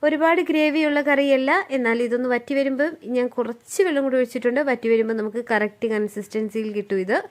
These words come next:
അതുകൊണ്ട് ഞാൻ കുറച്ച് വെള്ളം കൂടി ഒഴിച്ച് ഇത് നന്നായി ഒന്ന് തിളപ്പിക്കുന്നുണ്ട്. എണ്ണയൊക്കെ തെളിഞ്ഞ് വരുന്ന സമയമാകുമ്പോഴേക്കും ഇതിനകത്തേക്ക്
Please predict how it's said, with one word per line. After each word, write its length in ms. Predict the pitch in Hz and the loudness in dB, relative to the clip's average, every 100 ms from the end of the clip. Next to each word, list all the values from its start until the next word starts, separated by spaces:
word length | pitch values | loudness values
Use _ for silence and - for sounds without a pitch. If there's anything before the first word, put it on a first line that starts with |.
| - - - - - - | -14 -20 -20 -18 -18 -6
അതുകൊണ്ട് 340 | 220 208 220 | -2 -2 0
ഞാൻ 200 | 262 202 | -2 -2
കുറച്ച് 320 | 190 196 185 214 | -4 -6 -6 -4
വെള്ളം 220 | 208 202 | -2 -2
കൂടി 140 | 196 | -2
ഒഴിച്ച് 240 | 190 190 247 | -4 -4 -6
ഇത് 200 | 196 175 | -4 -4
നന്നായി 380 | 175 190 196 | -4 -4 -2
ഒന്ന് 120 | 190 202 202 | -2 -4 -4
തിളപ്പിക്കുന്നുണ്ട്. 880 | 180 165 202 202 208 196 196 359 403 - - - | -4 -4 -6 -6 -4 -2 -2 -2 -4 -12 -18 -4
എണ്ണയൊക്കെ 360 | 269 285 269 247 | 0 4 4 4
തെളിഞ്ഞ് 360 | 262 247 247 254 | 2 2 0 0
വരുന്ന 220 | 240 226 | 2 0
സമയമാകുമ്പോഴേക്കും 1080 | 233 233 226 226 220 220 214 214 220 302 294 | 0 0 0 0 0 -2 0 -2 -2 -2 -2
ഇതിനകത്തേക്ക് 800 | 220 202 185 202 196 - 330 | 0 -2 -2 -2 -4 -2 -4